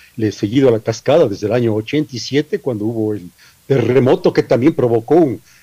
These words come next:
severísimo impacto en la infraestructura petrolera del Ecuador, ah, se debe, en mi criterio, mi criterio y de algunos otros colegas geólogos, a un evento eminentemente natural.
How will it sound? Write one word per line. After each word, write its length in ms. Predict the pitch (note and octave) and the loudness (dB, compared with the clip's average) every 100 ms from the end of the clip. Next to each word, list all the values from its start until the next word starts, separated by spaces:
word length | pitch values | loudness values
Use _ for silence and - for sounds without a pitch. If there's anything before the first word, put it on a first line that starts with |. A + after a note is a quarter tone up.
| _ | _
severísimo 720 | - - A2 B2+ G#3+ - C3+ | -10 -4 -2 0 -2 -6 -6
impacto 720 | A#2+ A2 - F3+ - _ A#2 A2+ G#3 | -6 -6 -4 -4 -4 _ -8 -8 -6
en 340 | A2 G2+ G2+ | -4 -4 -6
la 140 | G2+ G2+ | -6 -4
infraestructura 600 | G#2+ A2 - G#2+ D3+ A#2 | -4 -6 -10 -4 0 0
petrolera 480 | A2 - G#2+ C#3+ | -2 -2 2 2
del 120 | A#2 A2 | 2 -2
Ecuador, 400 | A#2+ G2+ F#2 - _ _ _ - - - - - | -4 -4 -4 -12 _ _ _ -20 -20 -20 -20 -2
ah, 280 | C#3 C3 D#3 - - - | 2 2 0 -8 -20 -14
se 200 | - - | -2 4
debe, 320 | A#3 G#3 - - - _ | 4 4 0 -8 -20 _
en 140 | B2+ | -8
mi 80 | D3 | -6
criterio, 500 | F3+ D#3+ E3 D#3 F3 - _ _ _ | -6 -2 0 0 -2 -6 _ _ _
mi 100 | - | -16
criterio 380 | E3+ B2 C#3+ B2+ | -14 -6 -4 0
y 20 | |
de 60 | B2 | 0
algunos 300 | A2 C3+ A2+ | 0 -2 -2
otros 200 | A#2+ - | -4 -6
colegas 420 | - G#2+ B2 A#2+ A2+ | -6 -2 0 -2 -2
geólogos, 540 | B2 B2+ A#2 G#2+ - _ _ | -4 -2 -4 -8 -10 _ _
a 60 | C3 | 0
un 180 | B2+ C3+ | 2 4
evento 440 | C3+ C3+ C3+ C3+ | 2 2 -2 -8
eminentemente 840 | C#3 B2+ B2+ C#3 - A#2 C3 A2 A2+ | -6 -4 0 -2 0 -2 -2 -4 -8
natural. 400 | G#2+ A2 G#2+ | -8 -6 -6